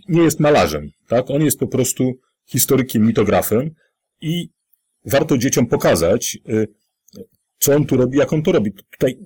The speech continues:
muszę powiedzieć, że to jest w ogóle duży i ciekawy kawałek związ-,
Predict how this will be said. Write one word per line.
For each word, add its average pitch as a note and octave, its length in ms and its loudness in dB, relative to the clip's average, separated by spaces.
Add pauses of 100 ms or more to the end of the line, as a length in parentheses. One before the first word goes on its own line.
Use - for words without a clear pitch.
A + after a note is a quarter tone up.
(180)
muszę C3+ 280 -4
powiedzieć, B2+ 400 0
że A#2+ 60 0
to B2 80 -4
jest A#2+ 80 -2
w - 20 -2
ogóle C#3 160 0
duży C3+ 360 2
i A2+ 40 0
ciekawy B2 340 0
kawałek A#2 340 0
związ-, A2+ 380 -4